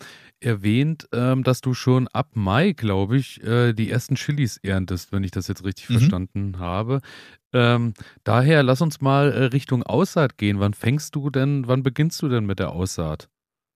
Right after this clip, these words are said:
Speaker 2: Also ich persönlich fang jetzt in, oder hab in diesem Jahr jetzt, ähm, im Januar angefangen,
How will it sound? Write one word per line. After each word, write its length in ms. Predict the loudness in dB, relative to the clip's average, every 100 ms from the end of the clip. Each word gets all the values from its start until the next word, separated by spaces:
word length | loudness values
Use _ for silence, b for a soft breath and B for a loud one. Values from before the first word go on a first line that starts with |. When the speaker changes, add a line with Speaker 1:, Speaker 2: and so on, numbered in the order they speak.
| _ -20 B B B B B B B _ _ -4
Speaker 2:
Also 260 | 2 2 0 -6 -20 _
ich 300 | 0 0 0
persönlich 520 | 0 2 6 6 6 4
fang 200 | 2 2
jetzt 280 | 2 0
in, 300 | 0 -2 0
oder 300 | 2 2 2
hab 200 | 0 -4 -4
in 160 | -2
diesem 260 | 0 0 2
Jahr 260 | 2 2 0
jetzt, 460 | 0 0 0 0
ähm, 280 | 2 0 2
im 120 | 0
Januar 440 | 2 2 4 4 2
angefangen, 680 | 2 2 4 4 4 4